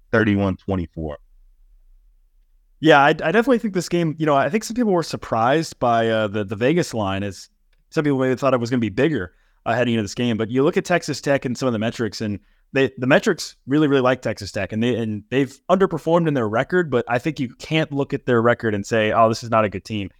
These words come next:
Speaker 2: because I think you're absolutely right, B-Mac. They, they've definitely got a lot of talent. Taj Brooks is, is top six in the nation, over a thousand yards rushing on the season, as, as you alluded to. And, uh, you know, the defense is maybe not i-, in great, but they're consistent. They've been, they've been pretty
Speaker 1: Yeah.
Speaker 2: solid. They're in the middle of the,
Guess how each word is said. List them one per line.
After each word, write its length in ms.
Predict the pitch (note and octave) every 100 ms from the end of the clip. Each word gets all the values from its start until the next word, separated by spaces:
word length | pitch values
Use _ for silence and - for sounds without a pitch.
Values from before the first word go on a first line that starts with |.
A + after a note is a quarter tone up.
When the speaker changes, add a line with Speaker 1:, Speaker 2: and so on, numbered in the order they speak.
| _ -
Speaker 2:
because 280 | A2+ A#2 - -
I 80 |
think 140 | C#3 C3+
you're 80 | C3
absolutely 260 | - A2+
right, 100 | A2+
B-Mac. 240 | G2+ F#2 -
They, 120 | A#2
they've 180 | B2+ A#2
definitely 260 | D3 D#3
got 100 | C3+
a 0 |
lot 160 | A#2+ A#2
of 60 |
talent. 360 | - A#2 A2+ A#2
Taj 180 | C3 C3+
Brooks 300 | C3+ C3 -
is, 200 | A#2 -
is 180 | A#2+ G#2
top 220 | B2+ A#2+
six 220 | C3+ B2
in 60 | B2
the 60 |
nation, 320 | G#2+ A2+ - A2+
over 160 | A2
a 20 |
thousand 360 | G#2+ A2 A2 A2
yards 220 | A2 G#2+
rushing 300 | G#2+ G#2+ A2+
on 120 | A2+
the 40 | G2+
season, 320 | - A#2 A2
as, 200 | G#2 -
as 180 | A2+ G#2
you 80 | G2+ _
alluded 360 | - G2+ A#2+ A2+
to. 220 | B2 A#2 A2+ _ _ _
And, 220 | A2 A2+ A2+
uh, 60 |
you 100 | A#2
know, 80 | B2+
the 80 | A#2+
defense 480 | C#3 F3+ F#3 F3+ -
is 400 | D3 C#3 B2+ - _ _ _
maybe 260 | D#3+ G3+ A3
not 280 | G3 F3 E3+ - _ _
i-, 40 | B2+
in 360 | C#3 C#3 B2 A2
great, 500 | B2 A#2+ C3 G#3+ -
but 180 | - C#3+
they're 140 | D#3 D3
consistent. 560 | D#3 C#3+ G#3+ - F#2
They've 120 | B2+
been, 160 | A#2+ D3+
they've 120 | E3
been 140 | F3+ E3+
pretty 180 | F#3+
Speaker 1:
Yeah. 60 | E3+
Speaker 2:
solid. 320 | E3 C3+ A2+
They're 100 | A#2+
in 60 | D#3
the 60 |
middle 180 | F3 F3
of 60 |
the, 80 | E3